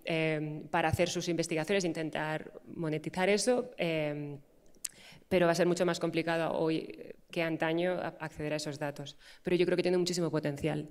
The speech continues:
Hay poca transparencia acerca de lo que se está haciendo hoy por hoy,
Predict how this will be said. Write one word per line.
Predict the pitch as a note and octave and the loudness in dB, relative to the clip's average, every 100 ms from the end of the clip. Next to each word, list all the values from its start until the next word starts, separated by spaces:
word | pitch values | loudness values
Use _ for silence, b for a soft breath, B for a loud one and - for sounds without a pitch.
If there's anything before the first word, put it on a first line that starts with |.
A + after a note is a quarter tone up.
| B B B F#3 - | B B B -20 -2
Hay | F3 | 0
poca | E3+ F#3 F3 | 2 2 4
transparencia | E3+ E3 D#3+ D#3+ D#3+ | 2 0 2 2 0
acerca | D#3+ D#3+ E3 | -2 0 2
de | D#3 | 2
lo | |
que | D#3 | 0
se | D3+ | -2
está | C#3+ | -4
haciendo | D#3 D3+ D3 | -2 0 0
hoy | D3+ D3 - | 0 -2 0
por | - D3 | 2 4
hoy, | D3 D3 | 2 0